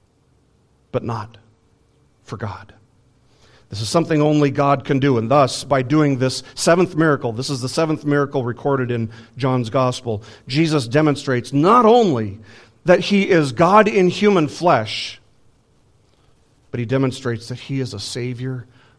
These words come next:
we can trust. And not only a Savior that we can trust, but he's a Savior that we must trust. If the resurrection of Lazarus proves that we can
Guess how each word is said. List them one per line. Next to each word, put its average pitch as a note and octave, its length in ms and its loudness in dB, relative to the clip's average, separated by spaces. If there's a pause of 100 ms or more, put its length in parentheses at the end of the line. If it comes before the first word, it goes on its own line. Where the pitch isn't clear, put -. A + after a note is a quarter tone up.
we A2+ 460 -8 (460)
can A2 200 -8
trust. - 760 -16 (800)
And A2+ 140 -2
not B2 160 0
only D3+ 280 0
a C#3 60 -2
Savior C3 460 -2
that B2 120 -6
we B2 100 -8
can D3+ 440 -4
trust, - 680 -12 (1120)
but D#3 120 4
he's D3+ 180 2
a C#3 60 0
Savior F3 440 4
that D#3 140 -4
we D3 140 0
must E3+ 640 2 (260)
trust. - 640 -12 (1200)
If G3 120 4
the F3+ 80 2
resurrection F#3+ 680 4
of A#2 120 -2
Lazarus B2+ 580 2
proves E3 640 4
that E3 80 -4
we D#3+ 240 0
can C3+ 220 -2